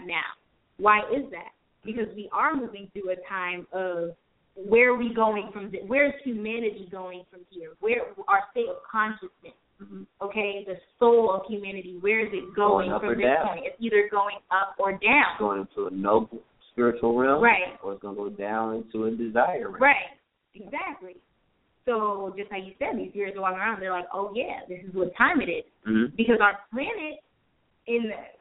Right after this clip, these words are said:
Speaker 1: I mean, I don't wanna get too far into that topic, but our planet is open to different entities from all different places.
Speaker 2: Yeah.
Speaker 1: I think that's one thing that people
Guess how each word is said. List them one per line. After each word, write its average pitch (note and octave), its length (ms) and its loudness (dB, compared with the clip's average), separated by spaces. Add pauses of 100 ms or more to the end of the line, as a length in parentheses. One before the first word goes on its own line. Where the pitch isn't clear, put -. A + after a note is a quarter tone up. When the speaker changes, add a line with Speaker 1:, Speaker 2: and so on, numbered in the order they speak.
(140)
Speaker 1:
I A3+ 60 -2
mean, G#3+ 260 -2
I G#3+ 300 2
don't G#3+ 140 -6
wanna G#3 180 -10
get G3+ 260 -10
too D4+ 200 -6
far G3+ 180 -2
into G3 140 -14
that F#3+ 200 -8
topic, F#3+ 320 -6
but F#3+ 160 -4
our F#3 220 2
planet B3 360 2
is F#3 80 -4 (160)
open A3 380 4 (520)
to G3 440 -4
different A3 380 2
entities F#3+ 520 -12
from F3 300 -2
all F3+ 460 6
different - 260 -8 (380)
places. F3 420 -6 (400)
Speaker 2:
Yeah. F#3+ 240 2
Speaker 1:
I G3 100 6
think G#3 160 0
that's G3+ 300 0
one G#3 220 0
thing G3 140 0
that E3+ 140 -2
people F3 220 -6